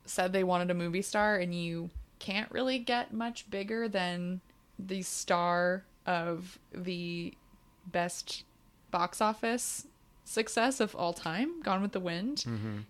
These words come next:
Speaker 1: Here she is. She's back. She's playing another complicated Southern woman. And I love how she just kind of emerges from the smoke. Like, you see this, like, bride and her friends,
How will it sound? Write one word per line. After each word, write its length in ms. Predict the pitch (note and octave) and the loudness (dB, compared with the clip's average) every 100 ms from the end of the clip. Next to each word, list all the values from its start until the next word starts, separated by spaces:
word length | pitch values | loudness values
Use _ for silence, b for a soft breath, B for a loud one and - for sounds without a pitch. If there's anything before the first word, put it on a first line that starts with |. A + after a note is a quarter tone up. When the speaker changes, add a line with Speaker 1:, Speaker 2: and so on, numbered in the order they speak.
| _ - | _ -6
Speaker 1:
Here 320 | F#3 F#3+ F#3+ | 0 2 2
she 240 | G3 A3 | 2 4
is. 520 | G3 F#3+ F#3+ G3 - - | 6 6 4 0 -4 -8
She's 320 | - - F3+ | -8 -6 -8
back. 580 | F3+ A3 A3 A3 A3 - | -2 2 4 2 0 -10
She's 260 | - G#3 - | -6 -6 -6
playing 600 | - F#3 F3+ F3+ F3 E3+ - - | -2 2 2 2 0 -4 -8 -6
another 500 | F#3 F3+ F3 F3+ F#3 | 0 2 4 4 2
complicated 800 | - F3+ E3+ F#3 - F3+ F3+ F3+ | 0 -4 -2 -2 -2 -2 -2 -2
Southern 400 | - E3+ F#3 F3+ | -2 0 2 0
woman. 460 | E3 D#3+ F3+ B3 C#4 - _ - | -2 -2 0 0 0 -10 _ -4
And 580 | G3 F#3 F3+ F#3 - - - | 0 0 0 -2 -4 -10 -4
I 180 | F#3+ G3 | -2 0
love 640 | F#3 F3+ E3+ F3 F#3 A#3 - | -2 -4 -2 0 -2 -4 -6
how 180 | A#3+ | -4
she 280 | G#3+ - G#3 | -2 -2 -4
just 240 | G3 G3 - | -6 -6 -6
kind 240 | G3+ F#3+ | -4 -2
of 140 | F#3 - | -2 -4
emerges 720 | F#3+ F#3 E3+ E3 E3+ G3 G3+ | -2 0 0 -2 -2 -2 -2
from 180 | - F#3+ | -4 -2
the 100 | F3 | -2
smoke. 680 | E3 - D#3 D#3+ A3 - - _ _ - | -4 -6 -4 -4 -4 -8 -18 _ _ -2
Like, 220 | G3 - | -2 -2
you 100 | F#3+ | -6
see 760 | - - G3 F#3+ F#3 F#3 F#3+ F#3 _ - | -6 -4 -4 -2 -2 -2 -4 -8 _ -4
this, 260 | F#3+ F#3 - | -2 0 0
like, 200 | F3 E3 - | -2 -2 -8
bride 720 | F#3 A3+ A3+ A#3 A3+ A3+ A3 | -2 0 0 0 2 0 0
and 320 | - F3+ F3 F3 | -2 -2 -2 0
her 140 | F3 | -2
friends, 960 | F3 - B3+ B3 A#3 A3+ A3+ A#3 - | -2 -2 0 2 2 2 0 -2 -6